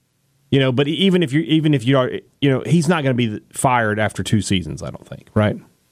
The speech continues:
If you're an athlete, young athletic director, and you're trying to put together your resume to be the athletic director of a big-time program,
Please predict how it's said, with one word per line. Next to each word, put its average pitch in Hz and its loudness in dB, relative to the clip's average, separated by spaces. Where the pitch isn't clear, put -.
If 156 0
you're 277 4
an 202 2
athlete, 131 -2
young 151 2
athletic 123 -2
director, 95 -12
and 131 4
you're 175 4
trying 214 2
to 151 0
put - 0
together 147 0
your 123 2
resume 101 -2
to 135 2
be 151 2
the 135 2
athletic 123 -2
director 110 -4
of 104 0
a 101 -2
big-time 107 -2
program, 123 0